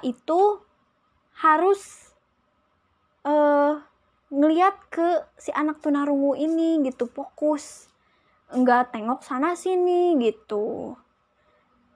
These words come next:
Biar dia juga semakin paham bahwa kita emang lagi komu-, bener-bener komunikasi sama dia. Gitu.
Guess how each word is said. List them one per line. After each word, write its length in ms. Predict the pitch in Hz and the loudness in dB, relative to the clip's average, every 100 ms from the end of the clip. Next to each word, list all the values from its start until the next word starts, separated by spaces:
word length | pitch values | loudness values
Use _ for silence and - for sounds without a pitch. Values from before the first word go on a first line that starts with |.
| _ | _
Biar 560 | 226 220 220 247 285 247 | -6 -2 2 2 0 0
dia 240 | 226 214 | 0 0
juga 480 | 220 226 254 302 - _ _ _ _ _ _ _ | -2 0 0 0 -4 _ _ _ _ _ _ _
semakin 640 | - 262 240 247 277 294 | -8 -4 -4 -4 -2 0
paham 640 | 285 269 285 277 254 254 247 | -2 -4 -2 -2 0 -2 -2
bahwa 320 | 233 233 233 | -2 -2 -4
kita 320 | 254 277 - | -6 -6 -4
emang 240 | 254 247 240 | -4 -6 -4
lagi 240 | 226 247 | -6 -6
komu-, 340 | - 226 226 233 | -6 -6 -6 -2
bener-bener 400 | 247 247 240 247 | 0 0 0 -2
komunikasi 640 | 247 240 247 247 240 - | -4 -4 -4 -4 -6 -8
sama 320 | 285 262 233 226 | -8 -6 -4 -2
dia. 480 | 247 226 214 247 - _ _ _ _ _ _ _ | 0 2 0 -2 -14 _ _ _ _ _ _ _
Gitu. 960 | - 220 208 _ - 220 214 208 208 | -12 -8 -8 _ -8 -4 -2 -2 -4